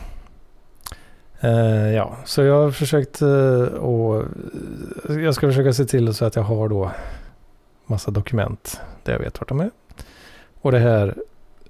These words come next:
organiserar jag ju då såklart i, eh, Emacs org mode. <laughs> För det finns ju massa funktioner för precis det här, va?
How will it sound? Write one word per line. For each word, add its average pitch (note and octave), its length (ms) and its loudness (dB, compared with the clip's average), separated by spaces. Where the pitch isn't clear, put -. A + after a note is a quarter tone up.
organiserar A#2+ 680 4
jag G2 100 2
ju G#2+ 100 2
då G2+ 140 -2
såklart - 420 -6
i, - 380 -12
eh, - 640 -4
Emacs - 760 0
org C3 440 4
mode. G#2+ 640 2
<laughs> - 1200 -12
För - 80 -4
det G#2+ 60 2
finns A2 360 -2
ju A2 40 -2
massa G#2+ 320 -4
funktioner A#2+ 540 0
för B2 160 -2
precis C#3 480 2
det A#2+ 120 0
här, G#2 240 -2
va? - 120 -10